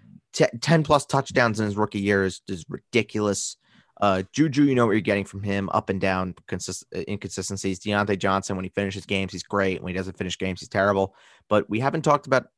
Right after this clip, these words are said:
Eric Ebron enough. And four catches, a touchdown yesterday, he was okay. He was okay. And I think, you know, given how shallow the tight end market is right now,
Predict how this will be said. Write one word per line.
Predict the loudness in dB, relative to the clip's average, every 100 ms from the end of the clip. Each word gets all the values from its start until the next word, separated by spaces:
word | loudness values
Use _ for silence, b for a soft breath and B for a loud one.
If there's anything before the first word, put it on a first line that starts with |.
| 2
Eric | 6 6
Ebron | 4 4 4 2 -2 -4
enough. | -2 -2 -4 -6
And | -4 -2 -6 _ _ _ _ _ _
four | 2 2
catches, | 4 2 2 -2 -2 -6 -14 _ -8
a |
touchdown | 0 0 2 2 4 2
yesterday, | -2 0 0 0 -2 -10 -20 _ -20 -16
he | -8 -4
was | -2
okay. | 0 2 0 -4 _ _ _ _
He | 0
was | 2
okay. | 2 2
And | 2
I | 0
think, | -4 -8 _ _ _ -4
you | -2
know, | 0
given | 4 4 4
how | 0 0 2
shallow | 0 -4 0 2 2 0 -4 _ _ _ _ _
the | -6
tight | 0 2
end | 2 4
market | 4 4 0 -4 _
is | 2 2 2
right | -2 -4
now, | -6 -6 -8